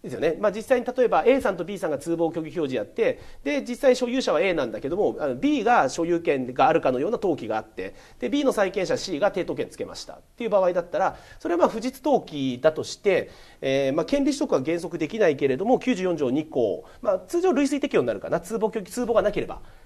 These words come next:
通報があれば直接適用です。えー、通報があれば直接適用だけど、通報がなければ類推適用ですが、その時に九十四条二項論を使っていくわけだけれども、その時に第三者保護って言われた時に、信じた通りの権利取得っていうことね。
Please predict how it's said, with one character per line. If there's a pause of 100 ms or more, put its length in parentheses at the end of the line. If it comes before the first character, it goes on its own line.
(120)
通
報
が
あ
れ
ば
直
接
適
用
で
す。 (300)
え
ー、
通
報
が
あ
れ
ば
直
接
適
用
だ
け
ど、
通
報
が
な
け
れ
ば
類
推
適
用
で
す
が、 (200)
そ
の
時
に
九
十
四
条
二
項
論
を
使
っ
て
い
く
わ
け
だ
け
れ
ど
も、 (160)
そ
の
時
に (180)
第
三
者
保
護
っ
て
言
わ
れ
た
時
に、 (160)
信
じ
た
通
り
の
権
利
取
得
っ
て
い
う
こ
と
ね。